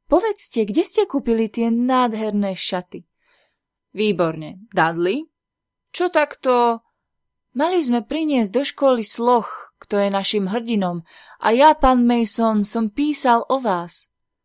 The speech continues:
Toto bolo na tetu Petúniu i Harryho príliš. Teta Petúnia sa rozplakala a začala objímať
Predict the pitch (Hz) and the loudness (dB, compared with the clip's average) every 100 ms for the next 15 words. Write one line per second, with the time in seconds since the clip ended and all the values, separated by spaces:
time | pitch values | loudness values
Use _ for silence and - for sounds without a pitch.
0 | _ _ _ _ _ _ _ _ 320 359 | _ _ _ _ _ _ _ _ -6 -2
1 | 330 226 247 233 220 240 285 269 208 - | 0 4 4 4 2 0 -2 -4 -4 -2
2 | 233 - 240 226 226 226 285 247 220 208 | -4 -2 -2 0 -2 -4 -4 0 2 2
3 | 190 175 175 175 175 170 175 - - _ | 2 -2 -4 -4 -2 -6 -10 -12 -14 _
4 | _ _ _ - 277 285 277 277 294 302 | _ _ _ -6 0 2 6 6 4 2
5 | 277 262 240 - 190 208 233 - 220 214 | 0 0 -2 0 0 0 -2 -2 0 0
6 | 214 208 202 180 180 190 - 190 185 - | 0 2 2 2 -2 -4 -2 0 0 0
7 | 208 214 208 185 | -4 -2 -2 -2